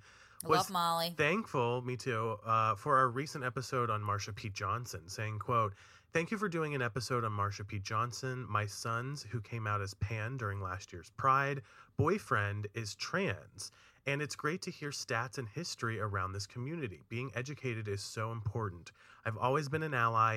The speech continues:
Speaker 2: and even more so now with both my children growing up queer. When I stated during the live stream that we are truly living in a Pride house, I mean it." Uh, "The rainbow wig and Skittles will have a great home here. Thanks for letting me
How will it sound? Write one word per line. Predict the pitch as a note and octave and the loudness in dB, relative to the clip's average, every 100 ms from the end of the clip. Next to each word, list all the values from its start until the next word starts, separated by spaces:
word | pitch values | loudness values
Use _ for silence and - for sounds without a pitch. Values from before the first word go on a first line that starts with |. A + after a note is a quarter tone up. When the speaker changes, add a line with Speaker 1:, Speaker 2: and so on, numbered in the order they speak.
| G#2+ | 0
Speaker 2:
and | A2 | -4
even | A#2 A#2 | -4 -2
more | A2+ C3+ F3 | -2 -2 -2
so | - A#2+ | 0 -2
now | G#2+ G2 F#2+ | 0 0 0
with | G2 G2+ | -2 -4
both | G#2+ A#2 | -4 -2
my | B2+ A#2 | -2 -4
children | - A2 G#2 G#2 | -2 -4 -2 -4
growing | G2 F#2 F#2 | -2 -4 -4
up | F2+ - | -10 -12
queer. | - C#3 C#3 C3+ C3+ - - _ | -6 -2 0 0 -2 -8 -20 _
When | C3 | -2
I | A2+ | -2
stated | A2 - C#3+ D3 D3+ | -2 -4 -2 -2 -2
during | C#3 C3 A#2 | -2 0 0
the | |
live | G#2+ G#2 C3+ | 0 2 2
stream | C#3+ - C#3+ C#3 B2+ | -2 -6 -4 -2 0
that | G#2+ G2+ G2 | 2 2 0
we | G#2+ | 0
are | G2+ | 0
truly | G2 - C3+ C3+ | -2 -4 -2 0
living | A#2 A2+ B2+ | 0 -2 -2
in | A#2 | -2
a | G#2 | -2
Pride | G2+ - E3 F3 | 0 4 4 4
house, | A#2+ A2 G#2+ - | 2 2 0 -2
I | G2 | -4
mean | G2 C3+ E3+ | -4 -2 0
it." | F3 E3+ - - - - - - | -2 -2 -8 -12 -20 -20 -10 0
Uh, | A#2 A#2 | 2 2
"The | A#2 | 2
rainbow | B2 D3+ E3 E3+ E3+ | 2 2 2 4 4
wig | C#3 C3+ B2 | 4 2 2
and | G#2+ G2+ | -2 -4
Skittles | - - G3+ G3+ F#3+ | -2 2 4 4 2
will | C3 A#2 | 0 0
have | A#2 | 0
a | G#2+ | -2
great | G2 F#2 - | -4 -6 -4
home | D#3+ E3+ | -2 -2
here. | D3+ E3+ E3 | -2 -2 -2
Thanks | - A#2 G2+ | -2 -4 -2
for | A2+ | -2
letting | G2 F2+ | -2 -4
me | E2+ | -10